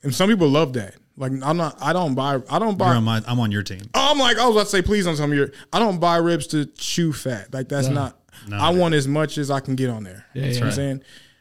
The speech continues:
Speaker 1: So, um,
Speaker 2: That's right.
Speaker 1: these days, I tr-, actually, I really don't even, I haven't eaten barbecue in a minute.
Speaker 2: You know what's one of my favorite answers ever in this, on this podcast was Julian Marquez, our first one. You know Julian, U F C fighter in
Speaker 1: Mm-hmm.
Speaker 2: the Summit?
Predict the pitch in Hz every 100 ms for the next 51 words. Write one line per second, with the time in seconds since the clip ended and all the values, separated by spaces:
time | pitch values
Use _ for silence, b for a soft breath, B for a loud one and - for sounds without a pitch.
0 | B B - 131 127 - 135 131 127 127
1 | - - 101 - - - _ _ _ _
2 | _ 175 240 190 220 208 175 202 - -
3 | - 233 - 202 139 202 160 190 180 156
4 | 147 131 117 98 _ _ _ _ _ _
5 | _ _ _ - 156 131 139 123 123 120
6 | 113 110 127 110 _ _ _ _ - 143
7 | 160 175 143 120 135 135 120 120 - 120
8 | 113 120 117 120 117 117 - 123 113 107
9 | 117 110 107 95 101 107 101 110 113 113
10 | 107 98 113 104 98 95 - 104 101 104
11 | 107 110 110 113 113 107 - 107 - 107
12 | 151 151 - 113 107 120